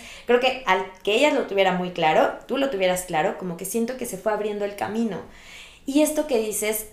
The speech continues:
también del, del liderazgo, cuando nos toca ser líderes, porque a veces estamos en una parte de ser empleados o de estar,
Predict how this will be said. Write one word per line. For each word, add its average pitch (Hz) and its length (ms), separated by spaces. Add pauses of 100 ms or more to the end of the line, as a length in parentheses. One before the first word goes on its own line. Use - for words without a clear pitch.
también 190 400
del, 196 380
del 202 220
liderazgo, 196 540
cuando 185 200
nos 185 120
toca 240 220
ser 220 200
líderes, 175 440
porque 190 200
a 196 40
veces 277 180
estamos 214 400
en 185 100
una 185 220
parte 180 280
de 175 80
ser - 400
empleados 202 920 (300)
o 180 160
de 170 220
estar, 185 480